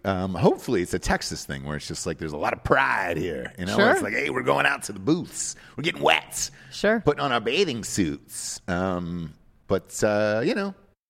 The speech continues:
Speaker 1: um, there was a lot of dorky white people, I can tell you that.
Speaker 2: Hmm.
Speaker 1: I don't know.
Speaker 2: Don't know about that
Speaker 1: Yeah, but we
Speaker 2: one.
Speaker 1: live in a fucking dorky white people area, so
Speaker 2: It's
Speaker 1: what
Speaker 2: true.
Speaker 1: I, you know what I'm saying? Like, I'm
Speaker 2: It's
Speaker 1: not gonna
Speaker 2: true.
Speaker 1: pretend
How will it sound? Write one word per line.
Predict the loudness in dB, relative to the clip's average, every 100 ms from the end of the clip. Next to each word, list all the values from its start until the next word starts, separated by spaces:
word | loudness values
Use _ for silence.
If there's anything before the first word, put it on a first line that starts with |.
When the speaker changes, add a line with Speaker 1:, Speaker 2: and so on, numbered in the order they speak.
| -10
Speaker 1:
um, | -6 -4 -4 -6 -8 -8
there | -6
was | 0
a |
lot | 2 2
of | 2
dorky | 0 2
white | 0 0
people, | -2 -6
I | -8
can | -8
tell | -8
you |
that. | -6 -8 -12 _ _ _ _
Speaker 2:
Hmm. | -2 0 0 0 -2 -6 -10 _ _ _ _ _ _ _ -10
Speaker 1:
I | -4
don't | 0
know. | 0 -2 -6 _ _ _ 0
Speaker 2:
Don't | 2 2
know | 2 2
about | 2 2 2
that | 0 2
Speaker 1:
Yeah, | 4
but | 4 4
we |
Speaker 2:
one. | 4
Speaker 1:
live | 2
in | 0
a | -2
fucking | -2 -2 -2
dorky | -4 -4
white | -4 -4
people | -4 -4 -6
area, | -4 -6 -8
so | -6 -4
Speaker 2:
It's | -2 -4 -8
Speaker 1:
what | -12
Speaker 2:
true. | -14 -14 -10 -4
Speaker 1:
I, | -4
you | -2
know | -2
what | -2
I'm | -4
saying? | -4 -4 -6 -6
Like, | -4
I'm | -2
Speaker 2:
It's |
Speaker 1:
not | 0 0
gonna | -2 -2
Speaker 2:
true. | -4
Speaker 1:
pretend | -6 -2 -2 -2 -4